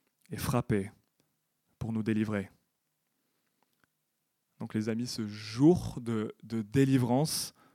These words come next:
face à, à, à tous nos oppresseurs, face à nos peurs, face à nos, nos insuffisances, même face au péché,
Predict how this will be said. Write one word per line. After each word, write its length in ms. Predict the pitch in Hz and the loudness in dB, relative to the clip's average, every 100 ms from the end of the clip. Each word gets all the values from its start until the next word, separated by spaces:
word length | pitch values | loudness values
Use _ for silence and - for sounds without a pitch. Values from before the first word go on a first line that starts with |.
| _ _ _ _ _ _ _ _ | _ _ _ _ _ _ _ _
face 260 | - 123 113 | -6 -2 0
à, 100 | 113 | 0
à, 260 | 117 120 | 0 -2
à 40 | 113 | -4
tous 240 | - 151 | -2 0
nos 320 | 131 120 110 | 2 2 6
oppresseurs, 640 | 135 - 131 - 131 143 | 6 6 0 0 0 0
face 180 | - - | -4 -8
à 80 | 110 | -6
nos 160 | 107 107 | -4 -2
peurs, 400 | - 135 139 - | 4 4 4 -4
face 180 | 113 | -8
à 60 | 113 | -4
nos, 120 | 110 - - - | -6 -8 -16 -8
nos 260 | 117 110 | -6 -4
insuffisances, 960 | 131 120 135 123 123 120 127 147 - - - _ _ _ _ _ _ - | -2 -2 -6 -8 -4 0 2 0 -4 -8 -14 _ _ _ _ _ _ -4
même 220 | 127 143 | -2 0
face 200 | 135 127 | 0 -2
au 60 | 127 | -2
péché, 480 | 135 123 117 101 | -2 -4 -4 -8